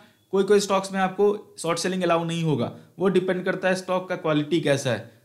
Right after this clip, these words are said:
ब्रोकर हर स्टॉक पे शॉर्ट सेलिंग अलाउ नहीं देता, तो देख लेना आपका ब्रोकर जो है उस स्टॉक पे अलाउ करता है या नहीं करता है। तो यहाँ पे इंट्राडे हो गया,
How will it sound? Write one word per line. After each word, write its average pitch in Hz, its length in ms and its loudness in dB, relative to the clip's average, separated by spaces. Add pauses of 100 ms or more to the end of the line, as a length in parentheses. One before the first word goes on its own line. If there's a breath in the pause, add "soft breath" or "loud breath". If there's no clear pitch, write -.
(120)
ब्रोकर 185 280 0
हर 175 200 0
स्टॉक 180 240 -2
पे 180 120 -8
शॉर्ट 170 200 -4
सेलिंग 170 220 -4
अलाउ 160 200 0
नहीं 160 160 -2
देता, 123 240 -2
तो - 380 -16
देख 180 240 0
लेना 196 240 0
आपका 165 320 0 (380)
ब्रोकर 170 340 0
जो 180 120 0
है 190 180 2
उस 190 300 -8
स्टॉक 175 400 -2
पे 185 100 0
अलाउ 160 260 2
करता 151 340 0
है 180 180 0
या 185 80 0
नहीं 147 200 0
करता 117 300 -2
है। 117 140 -10 (240 soft breath)
तो 160 60 -4
यहाँ 185 260 2
पे 220 80 6
इंट्राडे 196 420 2
हो 196 160 2
गया, 214 240 2